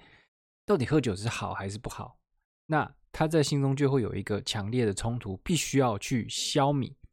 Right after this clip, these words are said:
所以他这时候会做出两种选择，一种是改变信念，他就会想说，啊，喝酒没那么可怕啦，这就是一个伪科学嘛。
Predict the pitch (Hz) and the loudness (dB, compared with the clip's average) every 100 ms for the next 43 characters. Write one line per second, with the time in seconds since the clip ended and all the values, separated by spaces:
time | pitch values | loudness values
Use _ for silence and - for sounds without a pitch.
0 | _ - - 156 135 147 127 123 117 120 | _ 0 4 4 4 0 2 2 2 2
1 | 127 104 - 104 98 107 113 110 107 - | 2 0 -2 -4 -2 -2 -2 -4 -6 -8
2 | - - 202 151 107 104 120 113 98 120 | -12 -6 -4 0 0 0 -4 -4 -2 -2
3 | 113 - 104 104 98 - - - _ - | -2 -2 -2 -2 -6 -14 -20 -20 _ -4
4 | 120 120 110 120 101 - 92 - 107 110 | 0 2 2 2 0 -2 -8 -2 -2 -2
5 | 101 92 95 113 120 117 95 95 104 104 | -6 -6 -6 -4 -4 -4 -4 -8 -8 -6
6 | 120 110 104 113 117 92 95 - - - | -4 -4 -4 0 2 0 -4 -14 -20 -20
7 | - 127 120 117 117 110 110 98 - 143 | -10 -2 -2 0 -2 0 0 0 2 2
8 | - 101 98 92 | 4 4 4 0